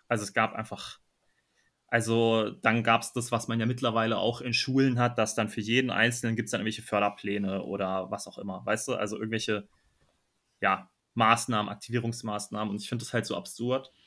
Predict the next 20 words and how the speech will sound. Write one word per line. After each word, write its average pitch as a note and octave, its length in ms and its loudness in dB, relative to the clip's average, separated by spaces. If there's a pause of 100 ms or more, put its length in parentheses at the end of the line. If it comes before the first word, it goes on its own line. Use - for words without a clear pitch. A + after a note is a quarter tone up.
(760)
dass A#2 180 -2
das A#2+ 140 -6
extra - 280 -2
so G#2+ 100 0
eingeführt A2+ 500 -2
wurde, A#2 420 -2 (540)
um B2+ 140 0
die A#2 60 -2
Leute A#2+ 360 4
angeblich, A2+ 840 2
ähm, A2+ 300 -2
sozusagen G#2+ 540 -2
wieder G#2+ 500 0 (240)
in, A#2+ 200 -4
in C3+ 160 -6
den C3+ 160 4
Beruf C3 280 -4
zu - 140 -8
kriegen. D#3+ 560 -8 (540)
Und B2 500 2